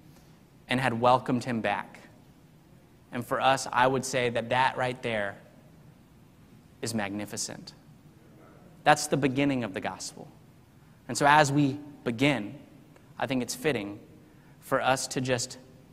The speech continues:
acknowledge. Maybe we're gonna take five seconds, five to ten seconds of just quiet and just acknowledge, "Lord, thank you,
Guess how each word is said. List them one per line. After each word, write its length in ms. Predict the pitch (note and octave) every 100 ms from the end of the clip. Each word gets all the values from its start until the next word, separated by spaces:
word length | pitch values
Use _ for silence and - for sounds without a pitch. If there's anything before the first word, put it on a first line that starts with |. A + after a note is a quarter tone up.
| - -
acknowledge. 540 | B2+ A#2+ A#2+ A#2+ A2
Maybe 220 | C3 B2+ A2+
we're 140 | D3 C3+
gonna 140 | C3
take 380 | C3+ C3 - -
five 280 | C3+ C#3 C3+
seconds, 520 | D3+ C3+ A#2+ - - - -
five 380 | - D3 C#3 C3+
to 60 |
ten 220 | B2 D3 C#3
seconds 380 | C3+ C3 A#2+
of 80 | B2
just 220 | B2 - - - - - - - -
quiet 460 | - C#3+ C3 A2 - - - - - -
and 60 | C#3+
just 180 | C#3 C#3+
acknowledge, 400 | C3 C3 B2+ -
"Lord, 280 | C#3+ F3 F3 - - - - - - -
thank 240 | F3 E3 -
you, 220 | G2+